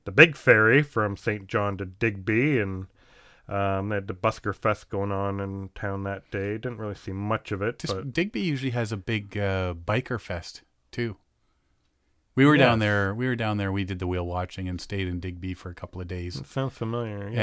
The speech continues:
Speaker 2: And, yeah, there was a big, uh, wharf rat biker rally or
Speaker 1: Okay.
Speaker 2: something like that.
Speaker 1: That's, like, way out of the way. That's a long drive to get there. <laughs>
Speaker 2: Yeah.
Speaker 1: Or a ferry ride.
Speaker 2: Yeah, or a ferry ride,
Speaker 1: Yeah.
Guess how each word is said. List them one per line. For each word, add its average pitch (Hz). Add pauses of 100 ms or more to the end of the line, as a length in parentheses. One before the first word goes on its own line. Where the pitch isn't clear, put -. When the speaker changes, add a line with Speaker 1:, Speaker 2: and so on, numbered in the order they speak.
Speaker 2:
And, 107
yeah, 110
there 104
was 95
a -
big, 104
uh, 98
wharf 101
rat 98 (280)
biker 101
rally 95
or 90
Speaker 1:
Okay. 123
Speaker 2:
something 147
like 92
that. 87 (1600)
Speaker 1:
That's, 156
like, 101 (100)
way 120
out 113
of 110
the 107
way. - (120)
That's 160
a 107
long 110
drive 117
to -
get 107
there. 101
<laughs> - (560)
Speaker 2:
Yeah. -
Speaker 1:
Or 226
a 185
ferry 156
ride. 98 (260)
Speaker 2:
Yeah, 143 (120)
or 165
a 151
ferry 156
ride, 127
Speaker 1:
Yeah. 285